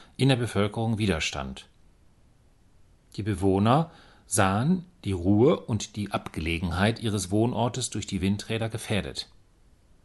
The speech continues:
„Das ist unsere Landschaft“, titelten die lokalen Zeitungen. Die Proteste fruchteten aber nicht.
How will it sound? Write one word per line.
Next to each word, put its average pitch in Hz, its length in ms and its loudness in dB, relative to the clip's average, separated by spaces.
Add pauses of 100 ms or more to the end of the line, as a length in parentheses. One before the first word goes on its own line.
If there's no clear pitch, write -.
(320)
„Das 101 240 -2
ist - 260 -6
unsere 160 280 4
Landschaft“, 127 640 -2 (320)
titelten 135 440 -4
die 117 120 -2
lokalen 95 500 -2
Zeitungen. 76 480 -8 (1080)
Die - 80 -8
Proteste - 560 -2
fruchteten 113 560 -8
aber 95 220 -4
nicht. - 400 -8